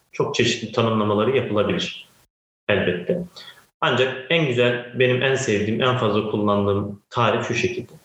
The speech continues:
Hazreti Peygamber'e inanan bütün insanların,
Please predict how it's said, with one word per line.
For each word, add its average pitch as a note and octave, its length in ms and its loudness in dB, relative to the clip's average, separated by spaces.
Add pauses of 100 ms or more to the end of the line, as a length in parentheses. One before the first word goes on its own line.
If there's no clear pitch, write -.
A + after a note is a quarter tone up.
(420)
Hazreti D#3 460 0
Peygamber'e A#2+ 720 0
inanan A#2+ 680 0 (760)
bütün D#3 400 2
insanların, G2+ 880 0